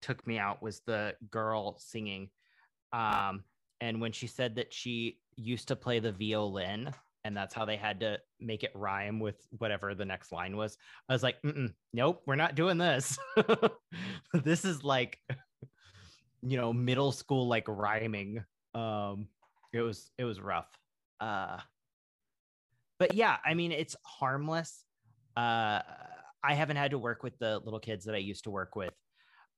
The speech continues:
um, 'cause the work's been slower for the mom. But, um, I wouldn't be upset about putting this on, um, because I feel like they could fall asleep and they wouldn't care if it, they started back up and it was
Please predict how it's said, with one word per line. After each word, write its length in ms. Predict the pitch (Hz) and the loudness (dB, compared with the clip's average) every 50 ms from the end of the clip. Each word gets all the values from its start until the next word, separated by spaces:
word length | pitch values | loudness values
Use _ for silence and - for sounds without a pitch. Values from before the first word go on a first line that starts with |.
| _ - | _ -4
um, 640 | 107 104 104 104 101 98 95 92 90 90 90 90 _ _ _ _ _ - | -2 0 2 2 2 2 0 0 -2 -4 -8 -10 _ _ _ _ _ -8
'cause 420 | - 104 - - - - - - _ _ _ _ _ _ _ - | -8 -8 -8 -8 -14 -14 -18 -20 _ _ _ _ _ _ _ -16
the 80 | - 113 | -14 -10
work's 260 | 110 104 104 101 - | -6 -6 -6 -6 -8
been 160 | - 107 98 | -10 -10 -10
slower 320 | - - 104 101 98 98 95 | -10 -6 -6 -4 -4 -4 -6
for 160 | - - 98 | -6 -8 -8
the 120 | 90 92 92 | -6 -6 -6
mom. 480 | 95 98 101 98 95 95 95 90 85 _ _ - - | -4 -2 -2 -2 -2 -2 -4 -8 -12 _ _ -2 0
But, 280 | 120 113 110 - - | 2 2 2 0 0
um, 520 | 117 117 110 110 110 104 101 101 98 98 _ _ _ _ _ _ _ _ _ _ _ _ _ _ _ _ _ _ _ - | 0 2 2 2 2 2 0 -2 -4 -6 _ _ _ _ _ _ _ _ _ _ _ _ _ _ _ _ _ _ _ -2
I 240 | 123 123 120 107 101 _ _ - - - - | 0 0 0 0 -4 _ _ -20 -18 -10 -6
wouldn't 440 | 113 113 113 110 110 117 120 - - _ - | -2 0 0 0 0 -2 -4 -8 -12 _ -6
be 380 | 117 113 110 110 104 - _ - - | -4 -2 -2 -2 -2 -4 _ -4 -4
upset 640 | 107 - - - - - - 95 92 101 - - - | -4 -4 -4 -10 -10 -4 -2 0 0 0 0 -2 -4
about 280 | 139 139 147 143 - - | 0 0 0 0 0 -2
putting 240 | - 170 170 170 175 | -4 -2 -2 -2 -2
this 180 | 185 175 - | -4 -2 -2
on, 320 | 196 196 202 202 208 202 _ _ _ _ _ _ _ _ _ - | 0 0 0 0 -2 -6 _ _ _ _ _ _ _ _ _ -6
um, 460 | 117 117 113 113 110 104 104 104 95 - | -4 -2 -2 -2 -2 -2 -4 -8 -10 -10
because 220 | - 104 - 107 107 | -12 -12 -10 -8 -8
I 80 | 104 | -8
feel 180 | 92 - 113 104 | -6 -4 -4 -2
like 140 | 104 101 - | -2 -4 -4
they 80 | 113 101 | -8 -8
could 140 | - 104 | -8 -10
fall 180 | - 104 104 101 | -8 -6 -6 -6
asleep 320 | 101 - - 107 101 - - | -6 -8 -8 -8 -8 -8 -8
and 200 | 95 92 90 87 _ _ _ _ - | -10 -10 -10 -12 _ _ _ _ -10
they 180 | 104 101 101 | -8 -8 -6
wouldn't 380 | 95 95 98 90 92 82 _ - | -6 -8 -8 -10 -12 -14 _ -16
care 340 | - - 90 90 90 92 98 | -10 -8 -6 -6 -6 -6 -8
if 160 | 92 - - | -8 -10 -14
it, 140 | 90 - _ _ _ _ - | -18 -18 _ _ _ _ -14
they 160 | - 90 87 _ _ | -14 -14 -14 _ _
started 540 | - - - _ - - 95 92 92 90 85 | -20 -20 -20 _ -10 -8 -6 -6 -6 -6 -4
back 200 | 92 90 - 92 | -6 -6 -4 -6
up 200 | 92 87 - 95 | -8 -8 -8 -10
and 80 | 95 | -10
it 60 | - - | -10 -10
was 220 | 95 90 - - | -12 -14 -14 -18